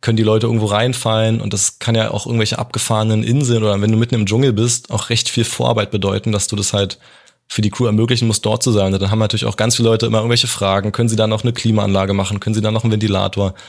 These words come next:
Und da fangen halt auch viele Leute an, weil man einfach sagen muss, das ist so mit die härteste körperliche Arbeit. Es ist halt wirklich, ein-, du bist so ein bisschen ganz, ganz unten, weil du halt, äh, Arbeit ausführst, die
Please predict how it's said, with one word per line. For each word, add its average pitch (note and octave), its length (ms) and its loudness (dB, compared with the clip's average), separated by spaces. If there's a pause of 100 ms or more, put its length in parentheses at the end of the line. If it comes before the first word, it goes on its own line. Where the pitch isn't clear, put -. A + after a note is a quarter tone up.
(260)
Und G#2 120 0
da A2+ 80 4
fangen C3 160 2
halt A2+ 100 0
auch A#2 100 0
viele B2 160 0
Leute A#2 240 2
an, A2+ 140 0
weil A2 100 2
man G#2+ 220 2 (100)
einfach G#2 180 -2
sagen G#2 280 0
muss, G#2+ 140 0
das A2 140 -4
ist A2 180 0
so G#2+ 100 -2
mit G#2 320 0
die G2+ 280 0 (580)
härteste A#2 440 -2
körperliche B2 480 0
Arbeit. B2+ 440 0 (100)
Es G#2+ 80 -4
ist G#2+ 80 0
halt G#2 140 0
wirklich, G#2+ 400 -2 (800)
ein-, A2 240 0
du F#2+ 80 -6
bist G#2+ 140 -2
so G#2 60 -2
ein G2+ 40 -4
bisschen A2 280 0
ganz, G#2+ 260 0
ganz A2+ 200 0
unten, C3+ 540 0
weil A2 80 2
du G#2+ 100 0
halt, G#2 340 -2 (200)
äh, - 40 -2
Arbeit G#2 400 0
ausführst, - 480 -2
die G#2 200 0